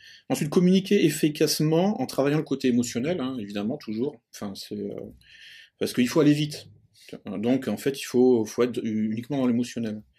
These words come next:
Et travailler les aspects comportementaux qui aboutiront à une modification d'attitude, euh, donc, euh, durable, quoi.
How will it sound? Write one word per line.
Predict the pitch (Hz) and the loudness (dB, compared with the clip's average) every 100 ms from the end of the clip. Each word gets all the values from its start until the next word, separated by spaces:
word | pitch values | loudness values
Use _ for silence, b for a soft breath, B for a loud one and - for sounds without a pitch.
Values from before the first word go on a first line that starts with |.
| B B B B B | B B B B B
Et | 127 | 0
travailler | 135 135 131 139 | 2 2 4 4
les | 147 139 | 2 -2
aspects | - 147 | -4 -4
comportementaux | 135 127 - 127 123 123 143 208 _ _ _ | -2 -4 -2 -2 -2 0 0 0 _ _ _
qui | - - | -14 0
aboutiront | 143 143 147 131 135 175 | 0 0 -2 -2 0 0
à | 165 | -2
une | 117 | -2
modification | 131 131 - - 120 151 | -2 -2 -10 -8 -6 -2
d'attitude, | 123 - 110 - 147 | -2 -2 -8 -6 -4
euh, | 110 101 95 98 | -2 -2 -4 -4
donc, | 110 117 | -8 -6
euh, | 104 95 98 92 | -8 -6 -12 -8
durable, | 113 120 110 110 | -4 -2 -2 -6
quoi. | 107 | -20